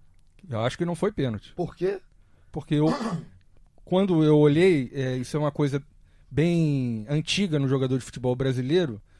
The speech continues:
Speaker 1: é deixar a perna esticada pra, pra, pra haver o contato. Então, pra mim, o Lucas Silva provocou o contato.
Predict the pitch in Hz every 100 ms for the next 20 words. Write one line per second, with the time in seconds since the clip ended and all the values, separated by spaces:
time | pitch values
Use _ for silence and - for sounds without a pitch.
0 | - - - 135 131 160 - 185 196 180
1 | - 156 143 131 131 - 160 - 165 170
2 | 127 107 - - _ _ _ - 143 139
3 | - - 135 143 - 151 156 131 190 -
4 | 143 - 110 104 123 131 151 156 147 190
5 | 156 156 143 160 165 175 190 202 - 147
6 | 135 127 - 92 -